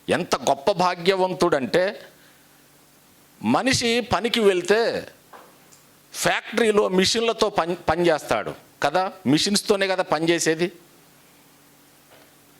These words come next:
ఏ మనిషి అయినా పరికరాలతో పనిచేస్తాడు, పరికరాలతో పనిచేస్తాడు, యంత్రాలతో పనిచేస్తాడు. కర్మాగారాలలో పనిచేసే ఏ మనిషి అయినా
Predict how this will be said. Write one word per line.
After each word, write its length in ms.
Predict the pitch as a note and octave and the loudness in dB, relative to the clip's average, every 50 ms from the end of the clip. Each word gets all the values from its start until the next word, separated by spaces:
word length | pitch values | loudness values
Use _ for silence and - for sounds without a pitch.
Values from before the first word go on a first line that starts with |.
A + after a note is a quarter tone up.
| _ _ _ _ _ - | _ _ _ _ _ -2
ఏ 300 | A#2 A#2+ C#3 F3 G#3+ B3 | 0 2 2 2 2 2
మనిషి 360 | B3+ B3 B3 B3 B3 G#3+ A#3 | 0 0 -2 0 -2 -2 0
అయినా 540 | A3+ A3 A3+ A3 G#3+ F3 D#3+ D#3+ F3 E3+ - - - - _ _ _ | 0 0 0 0 -2 -2 -2 -4 -4 -6 -8 -10 -16 -20 _ _ _
పరికరాలతో 800 | D#3+ E3+ G3 B3+ A3 - C4 B3 B3 A#3+ A#3+ B3 A#3+ - A#3+ A#3+ | -2 -2 -2 -2 -2 0 0 0 0 -2 -2 -4 0 0 0 0
పనిచేస్తాడు, 880 | A#3 A#3+ G#3+ G3 G#3 G#3+ G#3 G3+ F#3+ F3+ - - F3+ D#3 C3 G#2+ F#2+ D#2+ - - - - - - | 2 0 0 0 2 2 2 2 0 -2 -2 -2 0 0 0 -2 -6 -10 -12 -18 -20 -16 -6 -6
పరికరాలతో 720 | - G3 A3 - A3 G#3+ G#3+ G#3 G#3 G#3 G#3 - G#3+ G#3 | -4 -2 0 0 0 0 0 -2 -2 -4 -2 -2 -2 -2
పనిచేస్తాడు, 880 | G3+ G3+ F#3 F3 F#3 F#3 F#3 F3 D#3+ - - D3 C#3 B2 G#2+ G2 D#2+ - - - _ _ _ _ _ _ _ _ - - G2+ | 0 0 -2 -2 2 2 2 2 0 -2 -2 -2 -2 0 -2 -4 -6 -8 -10 -18 _ _ _ _ _ _ _ _ -16 -4 0
యంత్రాలతో 680 | A#2+ D#3 F#3+ G#3 - A#3 A#3 A3+ A3+ A3 A3+ A#3 A3 | 0 0 0 -2 -2 0 0 0 -2 -2 -2 -2 -2
పనిచేస్తాడు. 1040 | G#3+ G#3+ F#3 F3+ F#3+ F#3+ G3 F#3 F3 - - E3+ D3+ C3+ A#2+ G#2 D#2 - - - _ _ _ _ _ _ _ _ _ _ _ | 0 -2 -2 -2 2 0 0 0 0 -2 -2 -2 -2 0 -2 -4 -8 -8 -16 -20 _ _ _ _ _ _ _ _ _ _ _
కర్మాగారాలలో 920 | - E3 F3+ G3+ A3 A3+ A#3 A#3 A3 A3+ A3+ A3 A3 A3 G#3+ G#3 G#3 G#3 G#3 | -4 -4 -2 0 0 0 0 2 0 0 0 0 -2 -2 -2 0 0 0 0
పనిచేసే 640 | G#3 F#3 E3 F3+ G3+ G3+ G#3+ G#3+ F#3+ - G3 G3 F#3+ | 0 -2 -2 0 2 2 2 2 2 0 -2 0 0
ఏ 200 | E3+ D#3 F3+ F#3+ | 0 0 0 0
మనిషి 340 | F#3+ F#3+ F#3 F#3+ E3 F3 | 0 -2 -2 0 0 0
అయినా 440 | F3+ F3+ F3 F#3 G3 G#3+ G3+ D#3+ B3 | 0 0 0 -2 -2 -2 -4 -6 -8